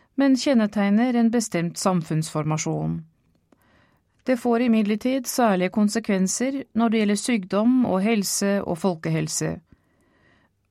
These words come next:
Legemiddelbruk er et komplisert felt, der det å få fram sammenlignbare forbrukstall, forstå omfanget av subjektivt opplevde virkninger og bivirkninger,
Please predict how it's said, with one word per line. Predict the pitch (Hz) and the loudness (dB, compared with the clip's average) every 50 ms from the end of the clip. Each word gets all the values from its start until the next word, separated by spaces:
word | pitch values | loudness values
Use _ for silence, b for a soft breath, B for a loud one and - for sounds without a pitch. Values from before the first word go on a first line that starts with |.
| _ _ | _ _
Legemiddelbruk | 247 262 262 247 202 214 202 202 202 196 214 208 190 202 233 262 294 285 - - | 0 2 2 2 2 2 2 2 2 2 0 0 0 0 0 0 0 -2 0 0
er | 240 240 240 233 | 2 2 2 0
et | - - | -2 -2
komplisert | - 220 214 208 233 220 - - 196 196 202 - | -2 -2 0 0 -2 -4 -2 -2 -2 -4 -4 -4
felt, | - - 202 226 277 - _ - - B B B B B B B B B | -4 -4 -2 -2 -4 -6 _ -16 -20 B B B B B B B B B
der | - 240 240 | -2 0 2
det | 220 226 220 | 2 2 2
å | 226 220 | 0 0
få | - - 262 240 202 | 0 0 0 0 0
fram | - - 185 190 196 202 202 202 | 0 0 0 2 4 4 4 2
sammenlignbare | - - 240 226 202 180 175 175 180 180 185 180 185 185 185 185 185 202 202 | 2 2 2 2 2 2 0 0 0 0 0 0 0 0 0 0 0 -2 -4
forbrukstall, | - - 233 220 202 160 170 175 175 165 - - - 208 196 208 233 269 285 277 b b b b b b b b - | -2 -2 0 0 0 -2 -4 -6 -6 -6 -10 -6 -2 0 0 2 2 0 -2 -4 b b b b b b b b -20
forstå | - - 240 208 - - 214 214 214 - | -6 -4 -4 -2 0 0 0 2 2 2
omfanget | - 226 226 208 202 - 190 185 185 196 233 254 226 | 4 4 4 4 4 2 0 0 2 2 2 4 4
av | 208 208 208 | 2 2 2
subjektivt | - - 208 180 175 190 185 185 - - 202 202 190 - - - | 0 -2 -4 -2 -2 -4 -4 -4 -4 -2 -2 -2 -2 -2 -6 -8
opplevde | 170 160 160 - 180 175 175 175 190 | -8 -8 -6 -4 -4 -4 -2 -2 0
virkninger | 190 220 208 214 - - - 165 165 175 220 233 214 | 0 0 0 -2 -4 -4 -2 0 0 0 0 0 0
og | 202 185 165 | 0 0 -2
bivirkninger, | 170 175 175 165 170 160 160 - 175 170 170 185 226 269 | -2 -2 -2 -2 -2 -4 -4 -4 -4 -2 0 0 0 -2